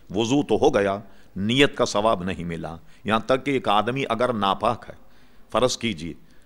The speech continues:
और उसने किसी तालाब में छलांग लगा दी, पूरे बदन पे पानी बह गया,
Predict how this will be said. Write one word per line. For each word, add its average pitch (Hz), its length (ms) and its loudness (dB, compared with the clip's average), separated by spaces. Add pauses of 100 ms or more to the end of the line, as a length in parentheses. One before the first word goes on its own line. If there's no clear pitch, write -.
(240)
और 117 200 4
उसने 139 340 0
किसी 143 360 -2
तालाब 113 480 4
में 135 140 -2
छलांग 117 380 4
लगा 87 240 0
दी, 80 120 -10 (1120)
पूरे 131 260 6
बदन 113 280 2
पे 127 140 2
पानी 113 340 -2
बह 104 180 2
गया, 98 240 -6